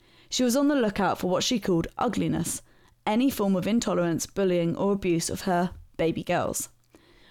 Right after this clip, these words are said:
She literally walked the streets of downtown Manhattan, Manhattan like a gay superhero.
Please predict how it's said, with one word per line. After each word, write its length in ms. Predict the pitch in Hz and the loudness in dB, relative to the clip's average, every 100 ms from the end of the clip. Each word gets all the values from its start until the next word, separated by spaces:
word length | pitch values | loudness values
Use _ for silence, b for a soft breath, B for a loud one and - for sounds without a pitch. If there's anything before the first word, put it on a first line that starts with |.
| b | b
She 160 | - 233 | -4 0
literally 400 | 226 - 269 240 | 0 0 0 2
walked 300 | 202 233 - | 2 0 0
the 60 | |
streets 300 | 262 220 185 | -2 -2 -2
of 80 | 180 | -2
downtown 440 | 185 180 185 208 214 | 0 0 0 0 0
Manhattan, 600 | 196 180 170 - 156 - | 0 0 -2 -2 -4 -4
Manhattan 680 | 208 190 185 170 - 165 165 B B | -2 0 0 -2 -2 -2 -4 B B
like 180 | - 190 | -6 -4
a 40 | |
gay 240 | 196 185 180 | -2 0 0
superhero. 760 | - 190 170 165 151 151 175 | 0 -2 0 -2 0 0 -2